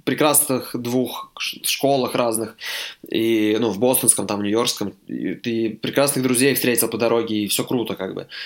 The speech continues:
Вот. Но, но вот это, это не... Знаете, вот в чём ещё дело? Это, короче, вообще, в принципе, про кризисы. А, недавно мне знакомый хороший говорил, что у него, коро-, ш-,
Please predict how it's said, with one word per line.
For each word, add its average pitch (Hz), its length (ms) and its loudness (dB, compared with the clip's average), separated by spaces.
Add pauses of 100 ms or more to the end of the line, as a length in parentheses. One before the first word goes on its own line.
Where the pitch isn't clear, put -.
(220)
Вот. 113 340 2
Но, 123 760 2
но 123 200 2
вот 127 280 -2
это, 131 460 -2
это 143 360 2
не... 160 420 4
Знаете, 214 320 2
вот 143 240 0
в - 40 -4
чём 143 200 4
ещё 127 200 0
дело? 123 440 0
Это, 143 220 0
короче, 160 540 0 (320)
вообще, 147 200 4
в 147 80 -2
принципе, 165 300 4
про 123 140 0
кризисы. 117 500 0 (920)
А, 123 600 4 (240)
недавно 165 420 4
мне 151 560 4
знакомый 165 520 2
хороший 143 460 2
говорил, 127 400 4
что 135 580 2 (680)
у 131 100 -2
него, 147 420 2
коро-, 127 540 0
ш-, - 260 -2